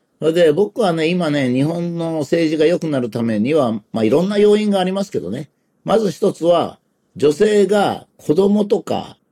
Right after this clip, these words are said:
家庭とか、健康とか、そういうことでない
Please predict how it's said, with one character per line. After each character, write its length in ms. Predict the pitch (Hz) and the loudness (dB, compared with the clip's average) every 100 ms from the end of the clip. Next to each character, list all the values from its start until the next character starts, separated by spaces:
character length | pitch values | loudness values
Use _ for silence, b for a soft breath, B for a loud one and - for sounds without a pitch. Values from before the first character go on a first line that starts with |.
| _ _ | _ _
家 180 | - 135 | -6 -2
庭 220 | 196 190 190 | 2 2 2
と 160 | 202 | 0
か、 260 | - 87 - _ | -2 -8 -8 _
健 300 | - 180 196 202 | -4 -2 0 0
康 200 | 202 196 | 0 2
と 120 | 156 | -4
か、 240 | - - _ _ _ _ | -6 -16 _ _ _ _
そ 220 | - 208 | 0 2
う 40 | |
い 20 | |
う 60 | 240 | 2
こ 60 | - | 0
と 120 | 240 | 0
で 160 | 196 | 0
な 200 | 143 208 | 2 2
い 260 | 226 120 - | 0 -2 -8